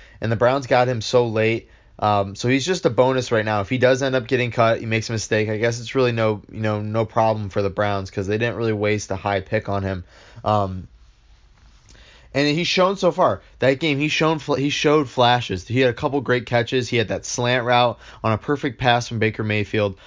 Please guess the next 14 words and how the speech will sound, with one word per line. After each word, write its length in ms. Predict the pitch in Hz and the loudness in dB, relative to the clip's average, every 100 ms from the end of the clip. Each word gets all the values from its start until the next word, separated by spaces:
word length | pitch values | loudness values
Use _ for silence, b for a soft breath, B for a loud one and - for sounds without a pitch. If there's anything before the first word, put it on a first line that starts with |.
| B | B
which 160 | - 107 | -6 -4
was 120 | 110 | -2
a 60 | 101 | -4
perfect, 640 | - 160 156 - 151 127 - b b b | -2 0 0 2 0 0 -16 b b b
uh, 180 | 113 113 | 0 0
catch 500 | - - 143 135 131 | 0 2 4 4 0
and 140 | 110 110 | -6 -4
just 220 | 110 - | -4 -6
a 20 | |
straight 340 | 101 - 135 135 | -8 0 2 2
run 200 | 123 123 | 0 0
down 160 | 117 | -2
the 80 | 113 | -2
field. 320 | - 113 104 | 0 0 0